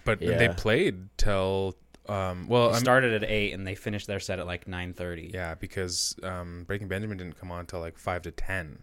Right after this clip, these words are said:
Speaker 3: Yeah, and then they didn't, they stopped playing right before eleven.
Speaker 1: Yeah. So, yeah, they played less. They played for, like, an hour.
Speaker 3: Or was that, or was it eleven thirty?
Speaker 2: I don't fucking know. I wasn't looking at the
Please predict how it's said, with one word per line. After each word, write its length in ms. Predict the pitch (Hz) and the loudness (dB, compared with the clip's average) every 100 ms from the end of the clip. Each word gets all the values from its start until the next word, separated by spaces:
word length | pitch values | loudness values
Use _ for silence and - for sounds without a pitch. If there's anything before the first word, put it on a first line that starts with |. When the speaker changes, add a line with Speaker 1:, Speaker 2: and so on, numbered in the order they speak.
| - | -12
Speaker 3:
Yeah, 140 | 104 92 | -10 -8
and 100 | 92 | -8
then 140 | 90 | -4
they 140 | 92 | -4
didn't, 240 | 92 90 - - | -4 -6 -10 -10
they 160 | 107 | -8
stopped 260 | - 92 - | -6 -6 -6
playing 240 | 98 87 | -4 -4
right 220 | 85 85 90 | -2 -4 -4
before 260 | 92 90 | -6 -6
eleven. 520 | 85 85 82 78 82 | -4 -6 -6 -8 -10
Speaker 1:
Yeah. 280 | 87 82 78 82 - - - _ _ _ _ _ _ _ _ - | -10 -10 -12 -16 -20 -20 -20 _ _ _ _ _ _ _ _ -6
So, 100 | 92 | 0
yeah, 160 | 117 | 2
they 140 | 101 110 | 0 0
played 180 | 123 - - - | -2 -4 -12 -16
less. 460 | - 98 - - - | -10 -2 -2 -2 -4
They 80 | |
played 240 | 95 120 113 | -6 -8 -6
for, 100 | 101 | -6
like, 120 | 95 | -6
an 80 | 87 | -6
hour. 540 | 95 135 - - 98 - - - - - - - - - - _ _ _ _ _ _ _ _ _ _ - | -6 -6 -8 -10 -12 -16 -18 -20 -20 -20 -20 -20 -20 -20 -20 _ _ _ _ _ _ _ _ _ _ -12
Speaker 3:
Or 80 | 98 | -10
was 120 | 92 | -6
that, 300 | 92 90 - - - - | -4 -4 -6 -12 -18 -10
or 320 | 104 101 98 - - - | -6 -6 -8 -12 -18 -14
was 180 | - 104 | -8 -4
it 100 | 104 | -4
eleven 320 | 101 101 95 | -2 -4 -4
thirty? 460 | 87 101 92 85 90 - _ _ _ _ _ - - - - - | -4 -4 -4 -6 -10 -16 _ _ _ _ _ -20 -20 -20 -20 0
Speaker 2:
I 140 | 143 | 6
don't 140 | 147 123 | 8 6
fucking 400 | - 131 120 104 | 4 2 4 2
know. 140 | 113 | 6
I 100 | 113 | 8
wasn't 240 | 120 113 104 | 8 4 4
looking 220 | 104 101 | 6 6
at 60 | |
the 80 | 92 | 4